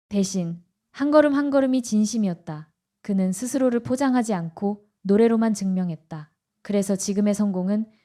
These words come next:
기적이 아니라 결과다. 진심이 만든 결과. 이번 콘서트는 오 개의 장으로 구성된 하나의 서사로 기획됐다. 유년 시절의 꿈, 힘든 시절, 가족의 사랑, 그리고 팬들과의 추억이 한 편의 영화처럼 이어진다.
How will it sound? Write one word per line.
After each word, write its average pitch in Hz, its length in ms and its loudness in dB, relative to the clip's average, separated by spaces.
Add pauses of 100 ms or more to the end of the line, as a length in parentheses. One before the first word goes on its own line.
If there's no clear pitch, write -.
(140)
기적이 226 420 2
아니라 175 380 -4 (300)
결과다. 190 680 0 (260)
진심이 214 440 2
만든 175 340 -4
결과. 165 460 -8 (360)
이번 233 220 2
콘서트는 240 840 0 (120)
오 208 120 0
개의 240 220 4
장으로 196 380 0
구성된 185 540 -2
하나의 220 360 0
서사로 240 460 0
기획됐다. 180 760 -6 (460)
유년 226 320 4
시절의 214 440 -2
꿈, 240 440 -2
힘든 247 320 0
시절, 190 440 -2 (220)
가족의 196 340 -2
사랑, 180 520 -6
그리고 185 260 -6
팬들과의 220 640 0
추억이 196 560 -4 (220)
한 247 180 -4
편의 233 280 2
영화처럼 180 720 -2
이어진다. 160 640 -6